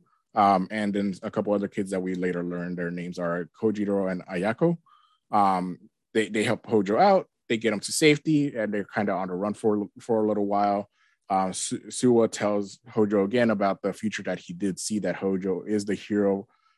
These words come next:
um, and he will take him in, protect him, help train him, and, um, to be that hero that he foresaw in the future. But Suo is a little, like, he, he starts calling himself a god, which we don't know if he is or not, or, like, how much we're supposed to believe him. But again, Suo does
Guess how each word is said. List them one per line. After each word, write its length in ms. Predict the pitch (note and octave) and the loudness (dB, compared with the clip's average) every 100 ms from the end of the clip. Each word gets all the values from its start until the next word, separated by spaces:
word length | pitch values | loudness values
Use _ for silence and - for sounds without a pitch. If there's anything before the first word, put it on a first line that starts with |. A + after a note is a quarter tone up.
| _ | _
um, 260 | G2+ G2 F#2+ | 2 2 2
and 160 | F#2+ F#2+ | -4 -4
he 140 | A#2 | -2
will 220 | G#2 G2 F#2 | 2 2 0
take 260 | - F#2+ | -4 -4
him 120 | G2 | -2
in, 340 | F#3+ F#3+ F#3 E3+ _ _ _ | 2 2 2 -2 _ _ _
protect 420 | - - D3+ - | -6 4 4 6
him, 320 | D3 C#3 C3+ - - | 4 4 0 -6 -8
help 220 | A2 - | -8 -6
train 280 | - C3+ C3 | 0 2 4
him, 240 | B2 C3+ | 0 -2
and, 280 | A2 G#2 - G2 | -6 -8 -12 -12
um, 240 | F#2+ F#2+ | -10 -10
to 160 | - A2 | -8 -4
be 120 | G#2+ | 0
that 200 | G#2 F#2 | 0 -2
hero 300 | - A2 G#2 | 0 2 2
that 120 | G2 | 0
he 100 | F#2+ | -4
foresaw 460 | - - G#2 G2 G#2 | -12 -10 -8 -4 -2
in 60 | F#2 | -2
the 60 | |
future. 340 | - C#3 C3+ C3 | -2 0 4 6
But 260 | A#2+ G#2 - - _ | 6 4 -2 -20 _
Suo 280 | - D#3 D3+ | 4 8 10
is 180 | C#3+ C3 | 10 8
a 60 | B2 | 4
little, 240 | B2 - | 2 0
like, 260 | C3 A2+ G#2+ | -8 -8 -8
he, 160 | A#2+ A#2+ | -14 -14
he 300 | G#2 A2+ G#2 | -12 -14 -10
starts 300 | - A#2 - | 0 0 0
calling 240 | - A2+ A2+ | 0 2 0
himself 320 | G#2 A2 - | -2 -4 -6
a 60 | |
god, 480 | E2 A2 A2+ A#2+ B2+ - _ _ _ - | -8 -2 2 2 0 -10 _ _ _ -4
which 180 | A#2 B2+ | -2 4
we 100 | C#3+ | 6
don't 240 | G#3+ G#3 | 8 8
know 200 | F#3+ F#3+ | 6 8
if 160 | F3+ E3 | 6 4
he 140 | F3 | 4
is 260 | E3+ E3+ E3 | 6 6 2
or 420 | C3 C#3+ C3 B2+ | 0 4 4 2
not, 320 | C3 F3+ F3+ | 0 2 2
or, 180 | E3 C#3 | 2 2
like, 160 | B2 G#2+ | 0 -2
how 120 | C3+ | -2
much 460 | C3 B2+ - - - _ _ - | 0 0 -4 -14 -18 _ _ -4
we're 80 | - | -2
supposed 320 | B2 D3 C#3+ | 4 2 2
to 40 | |
believe 320 | C3+ C3 D3 E3 | 2 6 6 6
him. 100 | D3+ | 4
But 240 | A#2+ G#2+ | 4 4
again, 260 | G#2+ A2 G2 | 0 -2 -4
Suo 300 | - G#2+ G2+ | -2 0 2
does 360 | G#2 G#2+ G#2 | 2 0 -4